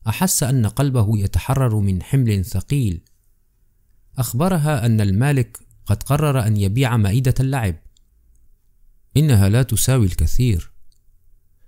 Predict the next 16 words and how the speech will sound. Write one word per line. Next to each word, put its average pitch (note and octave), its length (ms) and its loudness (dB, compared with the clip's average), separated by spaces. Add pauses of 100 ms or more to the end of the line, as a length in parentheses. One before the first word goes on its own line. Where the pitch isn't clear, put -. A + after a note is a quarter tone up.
(140)
المفرش D3 680 0
وقد A#2 340 0
مزقته G2 560 0
ضربات G2+ 500 0
خرقاء A2+ 720 0
من G2 180 0
اللاعبين G2 540 2
الجدد، F#2+ 400 0 (800)
قد A2 220 0
أصلح D3 500 0
برقعة B2 540 0
مختلفة A2+ 680 -2
الألوان A2+ 680 0 (320)
ويلزم A#2 500 2
تغييره G#2+ 580 0
كلية. A2+ 760 0